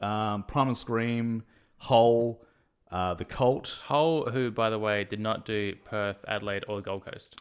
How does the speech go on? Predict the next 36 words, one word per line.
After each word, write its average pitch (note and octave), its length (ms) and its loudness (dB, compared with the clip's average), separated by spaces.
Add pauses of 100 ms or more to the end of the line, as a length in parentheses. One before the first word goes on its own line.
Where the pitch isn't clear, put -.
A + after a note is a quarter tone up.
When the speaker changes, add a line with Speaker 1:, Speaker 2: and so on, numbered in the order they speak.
(120)
Speaker 1:
No, F2+ 340 -2 (100)
yeah, E2+ 220 -4
this G#2 140 -6
is, G2 140 -10
this G2 260 -6
is F#2 80 -10
Speaker 2:
Mm. F#2 160 -8
Speaker 1:
the - 40 -16
time F2+ 200 -6
where, F2 100 -6
like, E2+ 220 -4
there F2+ 120 -6
was E2+ 300 -12 (140)
still F#2 260 -8
bands F2 400 -8
not E2+ 100 -12
doing E2+ 220 -10
the E2+ 80 -8
whole E2+ 140 -8
thing. F#2 240 -6 (160)
Speaker 2:
And B2 80 -4
Speaker 1:
But B2+ 80 2
Speaker 2:
Offspring C3 320 0
didn't G2+ 160 -6
do G2 80 -6
Gold. F#2+ 280 -6
Like, A#2 220 -2
why C#3+ 160 2
are G3 60 0
people G3+ 180 -8
saying E3+ 220 -6
no D3+ 140 -4 (160)
to C3+ 120 -8
the A#2 60 -14
Gold A#2 220 -2
Coast? - 380 -14